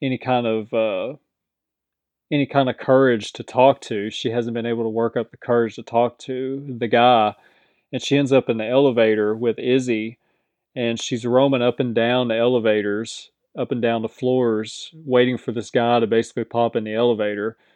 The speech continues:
And the guy ends up popping up in there, and Izzy almost plays like an in-between between them.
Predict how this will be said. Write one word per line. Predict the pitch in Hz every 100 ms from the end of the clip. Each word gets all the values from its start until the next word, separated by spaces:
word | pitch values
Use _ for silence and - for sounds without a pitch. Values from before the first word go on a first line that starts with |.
| _ _ _ -
And | 120
the | 117
guy | 123 131
ends | 131 117
up | 123 -
popping | 127 123 - 113
up | 117 113
in | 131 143
there, | 113 107 107 123 _
and | 135 117
Izzy | 139 170 175 139
almost | 123 120 117 -
plays | - 135 127 123 110
like | 117 113
an | 113
in-between | 156 127 - 123 113 110 143 156 _ _ _ _ _ _ _ -
between | 123 - 131 135 131
them. | 110 104 117 143